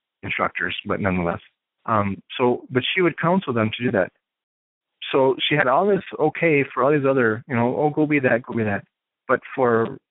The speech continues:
those who are trying to be Catholic, "Oh, no, you can't be that." And she had nothing but venom and hatred for that. So you're gonna have that sort of kind of same mindset. If you, if someone is going to be a traditional Catholic and, and begins to say,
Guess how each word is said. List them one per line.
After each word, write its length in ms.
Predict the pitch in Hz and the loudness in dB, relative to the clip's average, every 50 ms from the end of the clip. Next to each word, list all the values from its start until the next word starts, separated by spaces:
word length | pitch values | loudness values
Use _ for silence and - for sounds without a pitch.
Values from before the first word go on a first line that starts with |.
| _ - | _ -2
those 220 | 131 135 139 139 131 - | 0 0 2 0 -2 -2
who 80 | - 120 | 0 0
are 100 | 113 104 - | 0 0 0
trying 200 | - 127 123 123 | 0 0 2 2
to 40 | 107 | 0
be 120 | 104 101 | -2 -4
Catholic, 600 | - - - 254 339 - - - - - - - - - - - - _ - | -4 -2 -2 -2 -2 -2 -10 -18 -18 -18 -18 -18 -18 -18 -18 -18 -18 _ 0
"Oh, 120 | 127 135 | 0 2
no, 180 | 143 135 110 98 | 4 4 2 2
you 180 | 95 98 113 - - | 2 0 -2 -2 -2
can't 220 | - 110 101 - - | -2 -2 -2 -2 -6
be 120 | - - - | -18 -16 -12
that." 120 | - - _ _ _ _ _ _ _ - | -12 -14 _ _ _ _ _ _ _ -12
And 80 | - - - | -6 -6 -2
she 80 | 127 | 0
had 100 | 123 120 | 0 0
nothing 320 | 120 139 175 185 220 214 202 | 0 0 -2 0 0 0 0
but 120 | 180 143 | 0 -2
venom 360 | 127 117 131 127 139 135 131 | -2 -2 0 0 0 0 0
and 100 | 117 104 | 0 -2
hatred 460 | 101 120 127 123 - - - - 95 - _ | 0 0 -2 -2 -2 -6 -10 -10 -12 -12 _
for 140 | - 87 - - | -8 -8 -8 -8
that. 160 | - - - _ _ _ _ _ _ _ _ _ _ _ _ _ _ - - - | -10 -18 -20 _ _ _ _ _ _ _ _ _ _ _ _ _ _ -14 -4 0
So 60 | 143 | 0
you're 160 | 131 139 143 | 2 2 2
gonna 260 | 143 170 185 202 190 | 2 2 2 2 2
have 400 | 156 151 156 143 139 135 131 127 120 - - - - - - _ _ _ _ _ _ _ _ _ _ _ - _ _ _ - 131 131 | 2 2 2 2 2 2 2 0 -2 -6 -10 -12 -12 -12 -16 _ _ _ _ _ _ _ _ _ _ _ -20 _ _ _ -18 -12 -4
that 160 | 131 143 139 - - - | 0 0 0 0 -2 -2
sort 160 | 165 156 151 | 0 2 2
of 140 | 139 123 - - | 2 0 0 0
kind 180 | - 143 135 127 | 0 0 2 0
of 80 | 113 - - - | -2 -2 -2 -2
same 160 | 143 156 160 | 0 0 2
mindset. 580 | 151 127 123 143 180 180 - - 90 90 95 - | 2 2 2 2 2 0 -2 -4 -6 -6 -2 -2
If 140 | 107 104 - - | -2 -4 -4 -6
you, 80 | 135 - | -6 0
if 160 | - 117 107 - - - | 0 0 0 0 -6 -2
someone 320 | - 151 170 165 165 156 | 0 0 2 2 2 2
is 160 | 143 139 139 - | 2 0 0 -2
going 180 | - 131 131 123 - | 0 0 0 0 0
to 60 | 120 | 0
be 80 | 123 113 | 0 0
a 40 | |
traditional 440 | 107 - - 131 135 127 - - 110 | 0 0 0 0 2 2 2 0 -2
Catholic 560 | - - 123 120 123 120 - - 90 98 - | -4 0 0 2 2 0 -2 -8 -16 -14 -10
and, 240 | 110 104 110 107 98 - | -6 -4 -4 -4 -4 -6
and 200 | - 113 113 107 | -6 -2 -2 0
begins 300 | 104 110 - 139 143 143 - - | 0 0 0 2 0 0 -2 -4
to 60 | - 113 - - | -10 -10 -6 0
say, 100 | 139 139 | 0 2